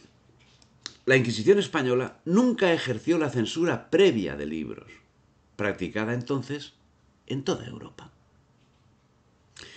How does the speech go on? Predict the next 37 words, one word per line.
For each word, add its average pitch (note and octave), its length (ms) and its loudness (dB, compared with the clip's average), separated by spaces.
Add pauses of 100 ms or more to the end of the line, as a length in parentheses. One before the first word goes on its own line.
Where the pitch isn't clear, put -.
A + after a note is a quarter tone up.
(300)
que D3+ 140 6
fue F#3 180 10
siempre F#3+ 440 6
una G3+ 320 2
potestad D#3+ 460 0
de C3+ 160 0
la A#2+ 140 0
corona, G#2+ 360 -2
ejercida D3+ 600 0
a G#2+ 60 -6
través A#2 300 -2
de A#2+ 80 -2
los A2+ 160 -4
consejos A2+ 460 -6
reales G#2 380 -4
de F#2 100 -6
Castilla, D#2+ 540 -4
Aragón, F#2+ 460 -2
Indias, A2+ 300 -2
Italia, G#2 340 -2
Portugal G2+ 380 -4
y A2+ 60 -4
Flandes, G2+ 520 -6 (480)
radicados F#2 500 -6
todos G2 240 -4
en E2 140 -6
Madrid, C#2+ 320 -8 (760)
o B2+ 140 4
de B2+ 80 6
los A2 160 2
virreyes A2+ 640 2 (200)
de D#2 240 -8
cada D2+ 320 -6
uno D2+ 240 -4
de C2+ 80 -10
los B1+ 160 -12
territorios. A2 520 -18